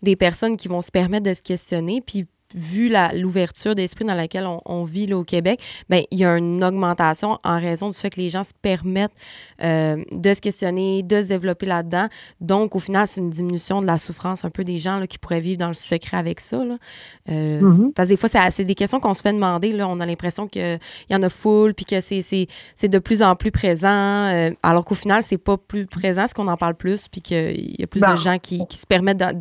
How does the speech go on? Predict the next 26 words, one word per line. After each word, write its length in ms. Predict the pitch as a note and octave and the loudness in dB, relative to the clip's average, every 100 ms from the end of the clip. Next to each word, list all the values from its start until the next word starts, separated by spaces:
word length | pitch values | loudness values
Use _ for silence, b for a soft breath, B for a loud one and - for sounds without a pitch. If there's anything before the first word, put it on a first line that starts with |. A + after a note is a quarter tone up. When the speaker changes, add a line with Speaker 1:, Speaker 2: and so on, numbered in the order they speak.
| E3+ | 0
Speaker 1:
de, 40 | - | 0
de 160 | E3+ | -2
se 120 | E3 | -2
questionner, 600 | - F3 - F3 E3 F3 - | -4 -8 -4 -4 -4 -6 -10
tu 60 | |
sais. 140 | F3+ F3 _ _ _ _ _ _ _ _ - | -12 -14 _ _ _ _ _ _ _ _ 2
Speaker 2:
On 160 | F#3 G3+ | 6 6
en 120 | G#3 | 4
parle 220 | G#3+ D#3+ | 4 2
plus. 280 | - C4 D4 - | 2 2 2 2
Par 160 | F#3 | 0
contre, 360 | - C4 C4 A3 - | 4 4 4 -2 0
euh, 200 | G3 G3 G3 | 4 4 4
avant, 480 | F#3 F#3 A3 B3 B3 - | 2 2 2 2 -2 -2
un 260 | F3+ F3 E3+ | -2 -2 -2
délai, 480 | F#3 G3 G#3+ A3 E3+ | 0 0 0 -2 -2
euh, 240 | E3+ D#3+ | 0 0
les, 160 | D#3+ E3+ | 0 -2
les 140 | E3+ | -2
procédures 540 | - C4 A#3+ F#3+ A#3+ | 0 -2 -2 0 2
avant, 340 | F3+ D#3+ G#3+ A3 | 2 2 0 0
là, 280 | F3 F#3 F3+ | -2 0 -2
euh, 280 | C#3+ D#3 D3+ | -4 -6 -4
étaient 280 | D3+ D3 F#3 | -4 0 -2
plus 180 | - A#3+ | -2 -6
complexes. 520 | - A3 E3 F#3+ F#3+ | 0 0 0 -4 -4